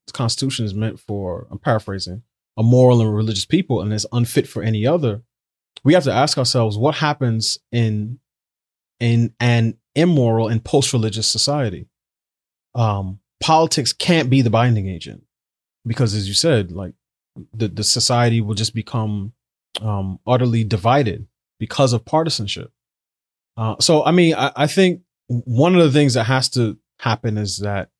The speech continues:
those faith-based institutions, and, and as a Christian, I, I think specifically about the church, have to take their, their role, right? I, I think of society in, in, in three spheres, right? You have the government sphere, you know, you have the family and the home,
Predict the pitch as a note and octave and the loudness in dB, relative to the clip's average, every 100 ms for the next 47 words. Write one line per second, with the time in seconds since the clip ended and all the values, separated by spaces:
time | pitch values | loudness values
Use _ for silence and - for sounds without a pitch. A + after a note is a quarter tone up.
0 | _ _ _ _ A#2+ B2 - B2+ B2 A2 | _ _ _ _ 0 2 2 2 2 0
1 | A2 A2 - - A2+ - B2 G#2+ G2+ G#2+ | -2 -4 -6 -6 -8 -6 -4 -4 -4 -4
2 | G#2+ G2+ - F#3+ - A2 G#2+ A2 A#2+ G#2+ | -4 -6 -4 -4 -2 -2 -2 -2 -2 -4
3 | - - A#2+ A2 F#2 F2 E2 - E3+ F#3+ | -4 -4 -4 -4 -6 -8 -10 -8 -4 -6
4 | B2 - _ _ _ _ _ _ _ _ | -8 -16 _ _ _ _ _ _ _ _
5 | _ - D#3 D3 - B2 - - C3 - | _ -8 -4 -2 -2 -2 -2 -2 -2 0
6 | A#2+ A#2+ G2+ A#2+ A#2+ F#3 D3+ F2 - G2 | 0 0 0 0 2 2 0 -4 -8 -8
7 | A2 - - A2 - C#3 C3+ A#2+ G2+ - | -8 -8 -6 -6 -2 0 2 0 0 -4
8 | - - A#2+ A#2+ A2+ G#2+ G2+ - _ _ | -2 0 2 2 0 -2 -6 -10 _ _
9 | _ - A2 G#2 G#2+ G#2+ G2+ _ - B2 | _ -4 -2 -2 -4 -4 -4 _ -8 0
10 | B2+ A#2 - F#3 C3 F2+ F#2+ G2 G2 A#2 | 2 2 0 0 0 0 -6 -6 -2 0
11 | G#2+ G#2 - _ G#2 - A2+ A#2+ - B2 | 0 -4 -10 _ -2 0 2 0 0 -2
12 | B2 D3+ F3+ _ _ _ _ G#2+ G#2 G#2+ | -2 -4 -8 _ _ _ _ -10 -10 -4
13 | A2 G#2 - _ - - A#2 A2 A#2 C#3 | -2 -4 -6 _ -16 -2 0 0 0 0
14 | B2 G2+ A#2 | 0 0 -6